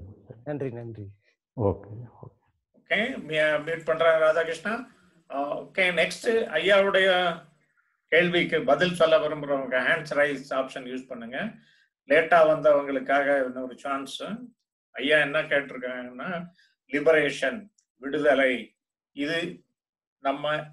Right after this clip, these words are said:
Speaker 3: எப்படி understand பண்ணியிருக்கோங்கிறது எங்களுடைய வேர்ட்ஸ்லயே பதில் சொன்னா
Speaker 2: ம்.
Speaker 3: போதும், வேற ஒண்ணும் இல்ல.
Speaker 2: ஆ, ஐயா, அது கே-, யாரும் ஹேண்ட்ஸ் raise பண்ணலன்னா நம்ம பேசிட்டு அதுக்கப்புறம், ஆ, ஃபைனலா நம்ம அவங்கள பேச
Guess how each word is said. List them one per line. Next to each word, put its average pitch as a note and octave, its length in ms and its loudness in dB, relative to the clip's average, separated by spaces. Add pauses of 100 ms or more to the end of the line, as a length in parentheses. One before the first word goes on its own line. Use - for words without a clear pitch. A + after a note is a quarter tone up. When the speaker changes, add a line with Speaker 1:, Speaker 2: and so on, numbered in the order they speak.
(180)
Speaker 3:
எப்படி E3+ 460 0
understand D#3 600 4
பண்ணியிருக்கோங்கிறது C#3 1040 -4
எங்களுடைய C#3+ 560 2
வேர்ட்ஸ்லயே C#3 840 -2 (200)
பதில் C3+ 280 -2
சொன்னா C3 300 -2
Speaker 2:
ம். B2+ 100 -4
Speaker 3:
போதும், D3+ 540 -6 (120)
வேற B2+ 320 2
ஒண்ணும் B2 240 -6
இல்ல. G#2+ 260 -12 (640)
Speaker 2:
ஆ, A2 200 0
ஐயா, A#2+ 220 4
அது D3+ 140 6
கே-, D3 540 6
யாரும் D3+ 220 6
ஹேண்ட்ஸ் D3+ 320 6
raise E3 260 4
பண்ணலன்னா E3 460 2
நம்ம D3+ 320 0
பேசிட்டு D3 400 2
அதுக்கப்புறம், D3+ 540 2
ஆ, C3 400 0
ஃபைனலா D3 380 2
நம்ம C3+ 300 -2
அவங்கள A#2 80 -4
பேச G#2+ 220 -6